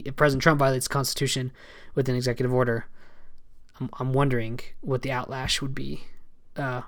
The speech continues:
from the party. So those are just things to look at. That's kind of, I try to bring these stories in 'cause they're intriguing and they're kind of interesting to think about.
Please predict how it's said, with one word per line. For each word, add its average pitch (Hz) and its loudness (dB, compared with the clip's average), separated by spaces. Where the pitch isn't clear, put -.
from 151 6
the 143 4
party. 131 6
So 165 6
those 190 12
are 226 10
just 226 10
things 220 10
to 202 10
look 208 12
at. 135 2
That's 160 2
kind 185 12
of, 156 6
I 147 2
try 160 6
to 156 8
bring 160 6
these 151 6
stories 160 10
in 170 8
'cause 139 4
they're 135 6
intriguing 143 6
and 131 4
they're 127 2
kind 147 2
of 139 2
interesting 135 2
to 123 -2
think 135 -4
about. 127 -4